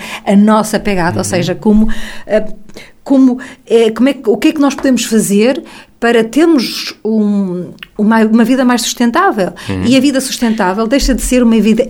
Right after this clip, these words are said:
Speaker 1: egoísta, porque nós pensamos em nós. Nós temos que pensar nos nossos filhos e temos que pensar, eh, nos filhos deles, eh, porque é mesmo isso,
Speaker 2: E
Speaker 1: é
Speaker 2: é, e
Speaker 1: vida.
Speaker 2: já agora, eh, e é começar precisamente pelas crianças, esse, esse tipo de educação. Quando vamos à praia, quando vamos fazer um piquenique,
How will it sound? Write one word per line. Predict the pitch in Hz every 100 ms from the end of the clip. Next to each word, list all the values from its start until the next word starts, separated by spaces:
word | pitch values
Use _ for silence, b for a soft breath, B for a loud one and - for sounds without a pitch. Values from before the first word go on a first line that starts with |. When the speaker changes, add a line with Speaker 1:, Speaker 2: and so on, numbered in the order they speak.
| -
Speaker 1:
egoísta, | 269 196 226 277 269 - 208 B B B -
porque | 220 254
nós | 254
pensamos | 254 254 226
em | 220
nós. | 247 214 - B B
Nós | - 214
temos | 226 -
que |
pensar | 226 220 196
nos | 170
nossos | 202 196 -
filhos | - 302 233 180 180
e |
temos | 180 208 -
que |
pensar, | - 220 208 196 190 B B
eh, | - 202
nos | 196 208
filhos | 220 202
deles, | 262 277 226 - B B -
eh, | - -
porque | - 381
é |
mesmo | 370 381 302
isso, | 381 392 - -
Speaker 2:
E | 131
Speaker 1:
é |
Speaker 2:
é, |
e | 131
Speaker 1:
vida. | 339 381 110
Speaker 2:
já | 233
agora, | 101 104 156 180 - -
eh, | 101 95
e | 95 101
é |
começar | 104 104 107 104
precisamente | 104 98 95
pelas | 98
crianças, | - 92 95 123 117
esse, | 110 117
esse | 120
tipo | - 107
de |
educação. | 117 117 - 120
Quando | 117 92
vamos | 95 92
à | 143
praia, | 107 113
quando | 107 98
vamos | 92
fazer | 90
um | 92
piquenique, | 90 - 101 113